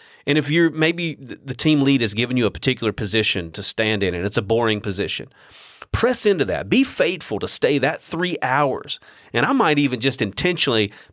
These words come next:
put my flesh in check by saying, "Okay, I'm supposed to be here till twelve. I'm gonna stay till twelve oh one."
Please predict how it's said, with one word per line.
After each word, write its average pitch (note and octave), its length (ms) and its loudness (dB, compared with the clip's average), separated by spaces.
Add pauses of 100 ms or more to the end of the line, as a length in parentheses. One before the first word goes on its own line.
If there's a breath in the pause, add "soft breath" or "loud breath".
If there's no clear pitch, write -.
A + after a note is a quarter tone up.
put E3+ 160 2
my C#3 120 2
flesh C#3 440 2
in G#2 120 0
check A2+ 400 2
by G2+ 120 2
saying, G#2+ 360 2
"Okay, C#3 360 2 (200 loud breath)
I'm D3 120 0
supposed E3 260 0
to C#3+ 60 -10
be C#3+ 120 4
here C#3 160 2
till A2+ 200 -4
twelve. A2+ 500 0 (380 soft breath)
I'm D3 80 2
gonna D#3+ 140 -2
stay G#2 260 0
till F#2+ 160 -8
twelve B2 360 0
oh C3+ 100 6
one." G#2+ 440 0